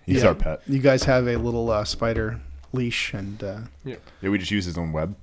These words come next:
Speaker 2: Mm-hmm, mm-hmm.
Speaker 1: So Denny took a pencil that we found, and he tried to, like, catch him and, like, have him walk up the pencil. He fell, and he shot web to catch himself.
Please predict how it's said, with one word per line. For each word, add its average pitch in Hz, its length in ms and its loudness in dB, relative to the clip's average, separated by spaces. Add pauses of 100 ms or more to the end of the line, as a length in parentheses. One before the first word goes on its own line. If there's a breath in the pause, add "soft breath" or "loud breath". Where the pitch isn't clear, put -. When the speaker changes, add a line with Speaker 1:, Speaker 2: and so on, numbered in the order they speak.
Speaker 2:
Mm-hmm, 131 200 2
mm-hmm. 131 360 -2
Speaker 1:
So 95 120 -2
Denny 92 240 -2
took 95 140 -8
a 87 40 -4
pencil 76 480 -6
that 78 120 -6
we 80 80 -10
found, 80 420 -8
and 80 280 -10 (440 soft breath)
he 87 320 -10
tried 90 240 -4
to, 69 60 -12
like, 76 120 -10
catch - 260 -6
him 78 300 -8
and, 82 120 -6
like, 73 100 -4
have 80 100 -4
him 76 60 -6
walk 73 220 -2
up - 80 -16
the - 80 -12
pencil. 78 400 -8 (120 soft breath)
He 90 200 -8
fell, 73 640 -4 (280)
and 80 160 -6
he 82 80 -6
shot 80 340 -2
web 78 200 -2
to 80 80 -10
catch 80 220 -6
himself. 73 380 -10